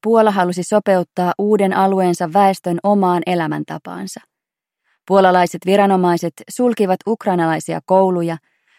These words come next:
tuhosivat ortodoksisia kirkkoja ja pidättivät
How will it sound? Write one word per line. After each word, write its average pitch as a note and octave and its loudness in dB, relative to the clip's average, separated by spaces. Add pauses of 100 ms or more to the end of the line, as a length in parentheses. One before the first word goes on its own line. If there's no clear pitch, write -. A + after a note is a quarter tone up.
(120)
tuhosivat G#3 2 (100)
ortodoksisia E3+ -2
kirkkoja E3+ -4 (380)
ja F#3+ -2
pidättivät G#3 2